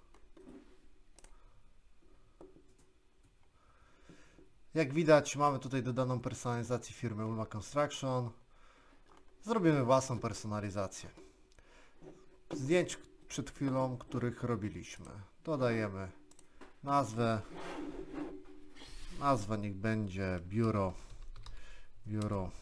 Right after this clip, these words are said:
B H P V R, miejsce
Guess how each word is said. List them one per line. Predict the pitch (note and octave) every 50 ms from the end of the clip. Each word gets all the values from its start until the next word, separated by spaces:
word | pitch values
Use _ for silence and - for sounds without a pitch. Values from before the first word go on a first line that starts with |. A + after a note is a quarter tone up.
| - - - - - - - - - - - - - - - - - - - - - - -
B | G#2+ A2 A2
H | G2+ - - G2+ F#2+
P | - - - G#2 G2 F#2+ F2+ - - -
V | A2+ G2 F#2 F2+ F#2 -
R, | B2 A#2+ A#2 A2+ A2 A2 G#2 - - - - - - - - - - - - - - - - -
miejsce | G#2+ G2+ G2 G2 G2 F#2+ - - - - - - - - G#2 G#2 G#2+